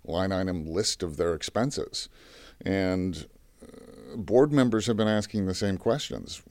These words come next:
You know, "What are the levers that we can pull to change this?" Or,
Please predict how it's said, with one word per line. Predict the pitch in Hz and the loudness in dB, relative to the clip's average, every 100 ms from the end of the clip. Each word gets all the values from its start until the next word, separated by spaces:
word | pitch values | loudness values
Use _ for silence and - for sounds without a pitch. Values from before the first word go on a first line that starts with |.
| - | -8
You | |
know, | 90 71 - - - 57 | -6 -6 -12 -20 -20 -14
"What | 87 82 120 175 - | -8 2 2 2 2
are | 87 90 | 4 4
the | 104 | 4
levers | 101 98 120 78 69 | 4 4 4 0 -4
that | 78 | -4
we | 90 | -4
can | - 78 | -4 -4
pull | - 107 - 65 - - - - - - - | -2 0 0 -4 -10 -20 -20 -20 -20 -20 -4
to | - | -2
change | 98 123 190 110 | 2 2 2 0
this?" | 76 - - - | -2 -4 -10 -6
Or, | 95 92 92 | 2 4 4